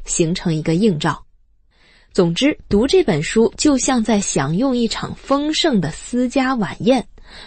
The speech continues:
从心所欲慢慢咀嚼，才更能品出属于你自己的美妙滋味。也正因为是这样，今天我不敢说是解读这本书，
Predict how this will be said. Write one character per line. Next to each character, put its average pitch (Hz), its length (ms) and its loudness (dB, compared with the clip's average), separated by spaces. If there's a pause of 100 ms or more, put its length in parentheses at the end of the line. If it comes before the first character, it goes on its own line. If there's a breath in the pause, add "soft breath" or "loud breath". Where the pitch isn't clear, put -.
(100)
从 214 320 2
心 349 260 4
所 160 240 2
欲 208 260 0 (100)
慢 302 280 2
慢 277 300 0
咀 - 240 -6
嚼， 151 320 0 (100)
才 139 240 -2
更 196 240 2
能 165 220 0
品 143 300 -2
出 185 320 2
属 160 280 0
于 175 160 2
你 185 220 0
自 285 240 2
己 - 240 -4
的 139 220 -6 (200 soft breath)
美 175 300 2
妙 165 240 -2
滋 165 180 0
味。 170 240 0 (840 soft breath)
也 185 160 4
正 240 180 4
因 196 140 6
为 175 120 2
是 175 140 -2
这 170 160 0
样， 151 220 -4 (180)
今 208 160 2
天 233 160 0
我 175 80 2
不 220 120 0
敢 190 180 -2
说 202 180 0
是 180 220 0
解 - 340 -6
读 165 160 0
这 294 140 2
本 160 160 -2
书， - 280 0